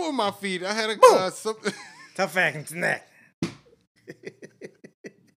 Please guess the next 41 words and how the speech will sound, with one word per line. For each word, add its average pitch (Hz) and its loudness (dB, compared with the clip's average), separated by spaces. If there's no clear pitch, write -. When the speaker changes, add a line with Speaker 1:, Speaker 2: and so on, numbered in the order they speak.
Speaker 1:
I 214 -8
can't 214 -4
remember 202 -2
what 190 0
I 180 0
had. 156 -2
It 175 -2
was 202 -4
like 156 -2
a 135 -6
headache 156 -2
or 151 -8
some 127 -16
shit 139 -14
like 135 -12
that. 147 -8
And 120 -14
Speaker 2:
<laughs> - -10
Speaker 1:
I 170 -6
Speaker 2:
Just 170 -8
put 135 -8
it 139 -4
Speaker 1:
ended 143 -2
Speaker 2:
in - -2
your 147 -2
Speaker 1:
up, 127 -8
Speaker 2:
socks? 160 -6
Speaker 1:
I 117 -6
left 151 -6
the 151 -2
house 165 0
with 175 -2
mustard 208 -4
in 156 -4
my 143 -8
socks. 139 -6
That's 143 -2
all 147 -4
I 160 -4
Speaker 2:
Nice. 165 -8
Speaker 1:
know. 180 -4